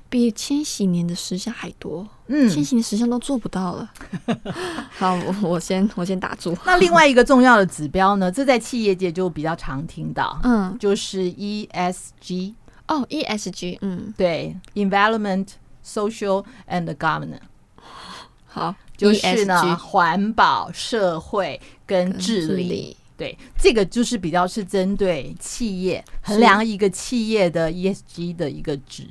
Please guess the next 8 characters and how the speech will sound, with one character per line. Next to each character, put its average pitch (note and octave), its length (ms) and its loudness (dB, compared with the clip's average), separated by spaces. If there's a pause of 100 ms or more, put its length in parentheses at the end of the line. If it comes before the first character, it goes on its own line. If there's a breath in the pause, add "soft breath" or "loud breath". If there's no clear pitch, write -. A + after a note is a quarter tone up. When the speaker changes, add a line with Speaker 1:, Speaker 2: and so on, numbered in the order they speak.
Speaker 2:
标。 C#3+ 260 -4
Speaker 1:
嗯。 A3+ 260 0 (280 loud breath)
Speaker 2:
那 C4 120 4
也 F3+ 220 0
就 B3 160 -2
是 B3 140 -6
说 A#3 460 0
呢， G3+ 200 0